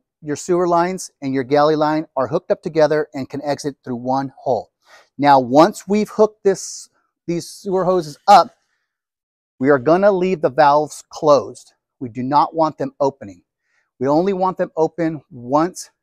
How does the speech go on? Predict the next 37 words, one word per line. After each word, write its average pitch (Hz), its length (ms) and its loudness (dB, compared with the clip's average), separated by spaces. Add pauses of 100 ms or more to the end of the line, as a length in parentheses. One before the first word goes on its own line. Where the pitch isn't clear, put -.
(220)
your 131 300 -2
tank 156 320 -8
levels 139 400 -6
reach 127 340 -10
to - 100 -18
two-thirds 175 600 -8
or 127 160 0
full. 101 420 -10 (480)
These 117 140 -8
are 120 60 -8
gravity-fed 127 600 -6
tanks. 165 320 -10
We 123 80 -8
want 120 220 -8
them 117 140 -12
to 110 60 -14
fill 127 260 -8
up 123 160 -10
first. 196 420 -4 (480)
Once 120 200 -10
they're 120 120 -6
full, 196 480 -2 (260)
you 117 80 -12
pull 175 240 -8
the 170 100 -6
valves 135 380 0
to - 180 -12
exit 127 280 -10 (100)
out. 160 320 0 (640)
Pressure, 147 560 0
and 135 100 -14 (140)
will 113 140 -12
push - 260 -12
everything 113 360 -10
out. - 140 -20 (300)
All 135 100 4
right. 110 180 -2